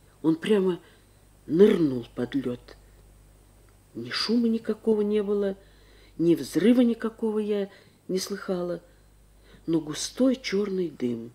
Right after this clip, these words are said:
И все. Его нет. И тишина,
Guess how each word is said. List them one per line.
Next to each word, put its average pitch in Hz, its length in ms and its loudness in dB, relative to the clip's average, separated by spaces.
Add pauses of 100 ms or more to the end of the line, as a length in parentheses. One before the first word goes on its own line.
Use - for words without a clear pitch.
(1400)
И - 140 -20
все. - 320 -14 (1160)
Его 135 320 -6
нет. 139 280 -14 (1600)
И 190 100 -2
тишина, 156 800 -6